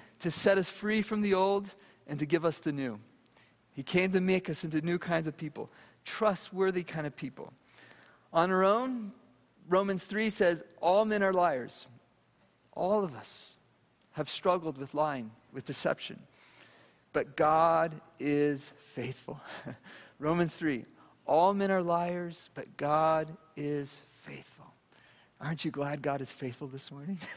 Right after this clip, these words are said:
<laughs> Will you worship him with me, that he is faithful? That even though we are deceptive, God is not. He is a truth teller.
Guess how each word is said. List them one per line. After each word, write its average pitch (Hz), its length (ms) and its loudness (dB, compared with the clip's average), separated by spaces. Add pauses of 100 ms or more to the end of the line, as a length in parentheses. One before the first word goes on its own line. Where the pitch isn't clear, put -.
<laughs> - 680 -18
Will 151 80 -4
you 190 140 2
worship 180 440 4
him 196 140 4
with 190 180 2
me, 196 180 -2
that 151 160 -2
he 190 340 -2
is 175 180 2
faithful? 185 800 -10 (480)
That 170 300 0
even 226 340 2
though 220 220 6
we 190 680 -2 (280)
are 165 120 0
deceptive, 202 800 -4 (300)
God 175 280 -2
is 156 140 -4
not. 160 480 -2
He 180 100 0
is 170 120 2
a - 80 4
truth - 380 -6
teller. 180 480 -2